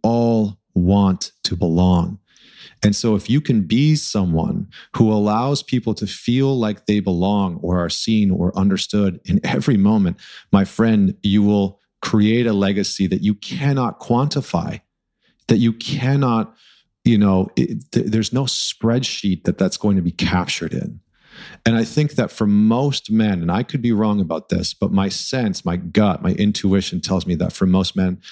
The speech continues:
that's the legacy that they really want.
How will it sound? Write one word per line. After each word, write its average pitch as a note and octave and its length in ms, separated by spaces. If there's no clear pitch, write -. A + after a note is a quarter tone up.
that's G2+ 400
the G#2+ 120
legacy F#2+ 460
that D#2+ 220
they F2 100
really F#2 320
want. E2 340